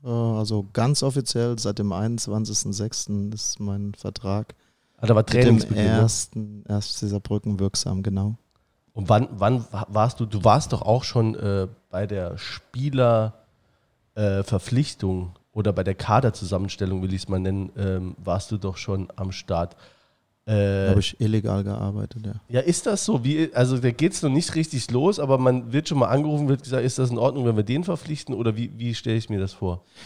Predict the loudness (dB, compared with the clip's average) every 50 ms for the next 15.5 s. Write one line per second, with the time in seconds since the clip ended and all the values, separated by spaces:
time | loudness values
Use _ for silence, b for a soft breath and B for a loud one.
0 | B B B _ 0 2 4 6 8 8 8 8 8 6 6 6 6 6 6 6
1 | 8 6 6 6 4 B B B B B _ _ -6 -2 0 0 2 2 2 2
2 | 2 2 0 -2 -6 -12 -16 _ _ _ _ _ _ -20 -8 0 2 4 4 4
3 | 4 6 4 6 6 4 2 4 2 2 2 4 4 2 4 2 2 2 0 0
4 | 2 0 2 2 4 4 4 4 2 0 0 0 -2 -2 -2 -6 -12 -14 -14 _
5 | _ _ -8 -4 -2 -2 -2 -2 -4 -6 -8 -8 _ _ _ _ _ _ -4 -2
6 | -2 0 0 0 0 0 2 2 2 4 4 6 6 6 6 4 2 b b b
7 | b b b _ _ -4 0 2 2 4 4 4 4 4 4 4 4 4 4 4
8 | 4 4 4 4 2 2 2 0 0 0 2 2 4 4 4 4 2 0 -2 _
9 | _ _ b b b b b b b _ _ _ -12 -12 -6 -2 0 2 2 2
10 | 2 0 -2 -2 _ 2 4 4 4 0 0 -2 -2 -4 -2 -2 0 2 2 2
11 | 0 -2 -4 -4 -4 -4 -4 -4 -4 -6 -2 0 0 2 2 0 0 0 -2 -2
12 | 0 0 0 0 2 4 4 4 4 4 4 2 2 4 4 4 4 4 4 2
13 | 2 2 0 -2 -4 -6 -6 -4 -2 -4 -4 0 0 0 0 0 0 0 2 2
14 | 2 2 2 0 -4 _ -14 -8 _ 0 0 2 2 0 -2 -2 -2 -2 0 0
15 | 2 0 0 0 0 0 0 0 -2